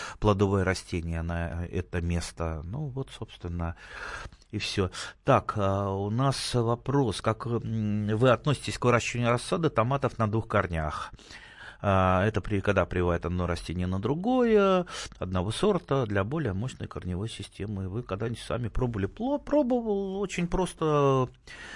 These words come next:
это делается с помощью так называемой облактировки, то есть прививки сближением. Когда вы поставили рядом два горшочка, э, томатов, с томатами,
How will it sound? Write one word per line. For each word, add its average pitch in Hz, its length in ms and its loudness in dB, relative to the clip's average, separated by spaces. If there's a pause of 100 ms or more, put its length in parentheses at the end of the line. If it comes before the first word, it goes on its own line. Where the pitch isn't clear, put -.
(140)
это 131 220 4
делается 147 580 4
с - 60 -8
помощью 120 400 0
так - 160 -2
называемой 113 480 2
облактировки, 123 580 0
то - 80 -2
есть - 100 -4
прививки 117 420 -2
сближением. 92 600 2
Когда 107 320 4
вы 98 140 2
поставили 98 960 2
рядом 95 340 2
два 98 200 2
горшочка, 104 600 -2 (380)
э, 101 460 2
томатов, 143 600 4 (720)
с - 120 -12
томатами, 113 720 4